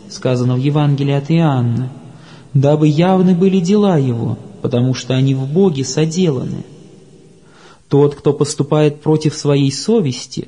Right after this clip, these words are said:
также бежит от света Слова Божия. Человек может чувствовать себя неудобно, когда его разоблачает Святой Дух.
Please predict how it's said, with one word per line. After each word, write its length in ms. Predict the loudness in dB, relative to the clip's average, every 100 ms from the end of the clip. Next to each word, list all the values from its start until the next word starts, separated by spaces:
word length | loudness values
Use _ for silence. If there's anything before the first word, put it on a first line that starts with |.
| _
также 400 | -2 -2 0 -2
бежит 420 | 0 2 2 -2 -4
от 160 | -6
света 380 | -4 -2 0 0
Слова 440 | -4 -2 0 2 2
Божия. 580 | 2 2 0 -6 -10 -14 _ _ _ -20 -20 -20 -10
Человек 540 | 0 2 4 2 2
может 280 | 0 0 -2
чувствовать 540 | 0 0 0 0 0
себя 260 | 0 0 2
неудобно, 760 | 4 4 4 2 2 -2 -4 -6 -6
когда 240 | -4 0
его 220 | 2 2
разоблачает 760 | 2 0 0 -2 0 0 0 -2
Святой 420 | -2 -2 0 0
Дух. 500 | 0 -2 -4 -12 -20